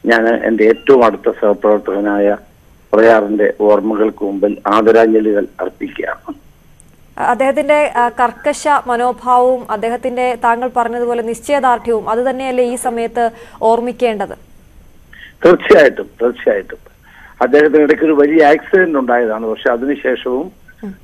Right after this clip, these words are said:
Speaker 1: പാർട്ടിയുടെ എല്ലാ പ്രവർത്തന രംഗത്തും സജീവമായി നിൽക്കുമായിരുന്നു. വളരെയേറെ കണിശമായ നിലപാടുകളുള്ള, വ്യക്തമായ നിലപാടുകളോടുകൂടി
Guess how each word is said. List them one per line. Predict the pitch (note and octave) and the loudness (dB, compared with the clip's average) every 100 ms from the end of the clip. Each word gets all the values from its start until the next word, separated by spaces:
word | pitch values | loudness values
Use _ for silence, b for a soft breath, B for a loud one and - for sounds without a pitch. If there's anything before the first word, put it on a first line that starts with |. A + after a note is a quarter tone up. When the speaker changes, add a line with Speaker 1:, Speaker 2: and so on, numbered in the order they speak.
| - | -2
Speaker 1:
പാർട്ടിയുടെ | B2 B2+ - C#3 C3 | 0 0 -2 -2 2
എല്ലാ | C3+ B2 C3+ D3+ | 2 2 4 4
പ്രവർത്തന | D#3+ C#3 B2 A#2+ C3+ B2 | 4 0 -4 -2 -4 -4
രംഗത്തും | A#2+ A#2+ A2 A#2 - | -6 -8 -8 -10 -4
സജീവമായി | A#2+ A#2+ C#3 C#3 C#3 A#2+ B2 | -4 -2 0 2 4 2 -2
നിൽക്കുമായിരുന്നു. | A2 - A#2 A2 G#2 G#2+ A#2+ F3 _ _ _ - G3 - A#2 | -4 -6 -4 -2 -2 -4 -8 -14 _ _ _ -20 -20 -4 2
വളരെയേറെ | C3 E3 F3 E3+ D#3 - - | 4 6 6 4 2 -2 -4
കണിശമായ | C#3 D3 - - F3+ - - D3 D3 D3 D3 D#3 | -4 -6 -6 -2 -2 -4 -10 -4 -2 0 0 0
നിലപാടുകളുള്ള, | C3+ C3 C3 C3 C3 B2+ A#2+ A2+ B2 D#3 _ _ _ _ _ B2+ | -2 -2 0 -2 -2 -6 -6 -6 -8 -10 _ _ _ _ _ -14
വ്യക്തമായ | - _ G3 E3+ E3 | -14 _ 2 4 2
നിലപാടുകളോടുകൂടി | C#3+ C3+ C3 B2+ C3 B2 B2 A2+ A2+ G#2+ A#2+ | 2 2 2 2 2 2 2 2 -2 -4 -6